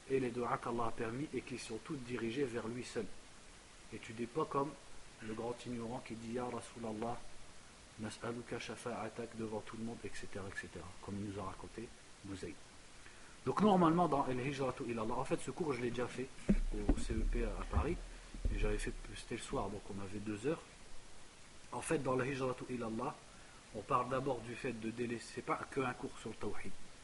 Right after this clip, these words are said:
on parle de délaisser le shirk pour se tourner vers le tawhid, et après on parle de délaisser, euh,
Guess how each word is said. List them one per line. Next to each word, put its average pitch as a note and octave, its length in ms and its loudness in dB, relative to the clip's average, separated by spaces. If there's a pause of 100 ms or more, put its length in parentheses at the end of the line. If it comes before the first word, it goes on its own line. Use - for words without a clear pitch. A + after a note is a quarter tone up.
(220)
on A2 80 -2
parle B2+ 260 2
de A#2+ 100 0
délaisser B2+ 420 2
le A2+ 120 -2
shirk B2 280 -2 (100)
pour - 160 -8
se - 120 -4
tourner A2 340 -2
vers G#2+ 140 0
le G#2 180 -2
tawhid, D3+ 260 -2 (640)
et A#2 40 0
après A#2+ 240 4
on D3 120 12
parle C#3 220 12
de - 120 12
délaisser, - 500 12 (1080)
euh, F#2+ 220 -4